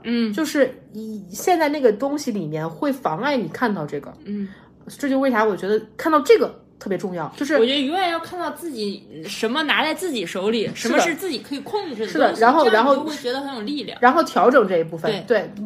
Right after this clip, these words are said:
Speaker 2: 比如这次我这样做了不太舒服，
Speaker 1: 嗯。
Speaker 2: 下次我换一种做法，
Speaker 1: 嗯。
Speaker 2: 他会不会感觉不一样？
Speaker 1: 嗯。
Speaker 2: 然后我可以 escalate 这个事情，我可以升级。就比如
Speaker 1: 对。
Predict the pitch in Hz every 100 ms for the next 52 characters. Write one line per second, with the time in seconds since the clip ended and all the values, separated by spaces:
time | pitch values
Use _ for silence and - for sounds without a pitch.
0 | 202 247 254 320 302 254 185 277 220 254
1 | 214 170 233 220 226 240 - 247 247 214
2 | - 349 254 170 175 165 156 - 196 185
3 | 196 302 294 269 202 147 170 233 202 180
4 | 175 - 190 185 220 294 240 196 175 262
5 | 214 262 285 247 190 160 190 175 185 185
6 | 254 233 233 262 202 147 160 214 196 226
7 | 233